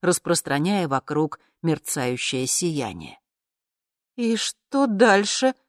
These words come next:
спросила себя Финни, радуясь как никогда звуку собственного голоса. «Что будет?» Не успела она это выговорить, как где-то невдалеке,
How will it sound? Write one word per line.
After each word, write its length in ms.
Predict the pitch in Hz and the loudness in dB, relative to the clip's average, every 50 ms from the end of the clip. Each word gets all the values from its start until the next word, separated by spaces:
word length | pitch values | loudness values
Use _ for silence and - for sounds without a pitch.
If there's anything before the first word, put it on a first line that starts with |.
| _ _ - | _ _ -14
спросила 520 | - - - 160 143 - - 156 139 139 | -12 -6 -2 -2 -2 0 -2 -2 -2 0
себя 300 | 135 - - 131 143 135 | -2 -2 -4 -4 -4 -4
Финни, 500 | 127 - - - 247 240 202 170 143 123 _ _ _ _ _ _ | -6 -6 -6 -4 0 2 2 2 2 0 _ _ _ _ _ _
радуясь 440 | - 214 226 208 185 190 190 180 - | -4 -2 -2 0 2 0 0 0 -2
как 240 | - - 180 - - | -4 -6 -8 -4 -2
никогда 760 | 180 185 185 - - 165 147 143 143 135 143 180 196 208 196 _ _ _ _ _ | -2 -2 -2 -2 -2 -6 -4 -4 -4 -4 -2 0 0 0 -2 _ _ _ _ _
звуку 420 | - 156 160 175 208 - - 160 | -6 -4 0 0 0 -2 -2 -6
собственного 800 | - - - 226 - - - - 170 175 170 170 175 170 175 202 | -6 -2 -2 -2 -4 -4 -12 -6 -4 -2 -2 -2 -2 -2 -4 -4
голоса. 580 | 190 196 220 185 127 - - - - - - _ _ _ _ _ _ _ _ _ _ _ _ _ _ | -4 -2 -2 -2 -4 -4 -6 -6 -6 -6 -8 _ _ _ _ _ _ _ _ _ _ _ _ _ _
«Что 400 | - - - - _ - 330 294 | -16 -16 -16 -12 _ 0 0 2
будет?» 500 | 208 240 294 269 180 185 - - - _ _ _ _ _ _ _ _ _ _ _ _ _ _ _ _ _ _ - | 2 2 2 2 0 -2 -8 -10 -18 _ _ _ _ _ _ _ _ _ _ _ _ _ _ _ _ _ _ -6
Не 160 | 160 151 147 | -4 -4 -4
успела 560 | 143 135 - - - - 262 269 240 180 151 | -2 -2 -2 -4 -4 -4 -4 -2 -2 0 -2
она 300 | 147 147 156 160 180 202 | -2 -2 -2 -2 -2 -2
это 220 | 214 - - 139 | -4 -4 -6 -8
выговорить, 760 | 127 120 143 220 269 233 180 143 117 123 117 - - - - - _ _ _ _ _ - | -8 -4 -2 -2 -2 -2 -2 -6 -6 -8 -10 -12 -12 -12 -12 -12 _ _ _ _ _ -2
как 200 | - 165 151 143 | -2 -2 0 0
где-то 360 | 147 147 165 233 - - 185 | -2 0 0 0 0 2 2
невдалеке, 840 | 170 165 160 147 139 131 156 139 135 131 - - - 220 247 226 - | 2 2 0 -2 -2 -2 -2 -2 -2 -4 -6 -6 -4 -2 -2 -2 -2